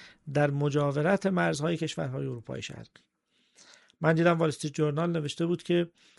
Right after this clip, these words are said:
روس‌ها ممکنه ظرف چند هفتهٔ آینده حداقل حمله به یک کشور اروپایی رو آغاز بکنن. روس‌ها متوجه شدند که راه متوقف کردن آمریکا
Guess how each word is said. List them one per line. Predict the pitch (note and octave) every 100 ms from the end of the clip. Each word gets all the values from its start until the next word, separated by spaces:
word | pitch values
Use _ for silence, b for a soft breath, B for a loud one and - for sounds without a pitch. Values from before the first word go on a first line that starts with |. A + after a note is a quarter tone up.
| b
روس‌ها | D3+ D3+ F#3 F3
ممکنه | D#3 F#3
ظرف | F3+ F#3 G3+
چند | - D#3 C#3+
هفتهٔ | C#3+ - G3 F#3+
آینده | F#3 E3+ F3
حداقل | F3 D#3+ D3+ D3 F3+
حمله | D#3 D#3+ E3+
به | F3+
یک | G3 G#3
کشور | E3 - E3+
اروپایی | E3 D3 C3 C#3 C#3+
رو | C#3+
آغاز | B2 B2 A2
بکنن. | G#2 - - - - B B B -
روس‌ها | C#3+ F3
متوجه | F3+ E3 D#3+ D3+ F#3+
شدند | - C#3 C3+ B2
که | C3
راه | B2 F#3 F#3
متوقف | F3 D#3+ D3+ C3+ B2+ -
کردن | C#3+ C3 C3
آمریکا | C3+ C#3+ C3 B2 - C#3 C#3+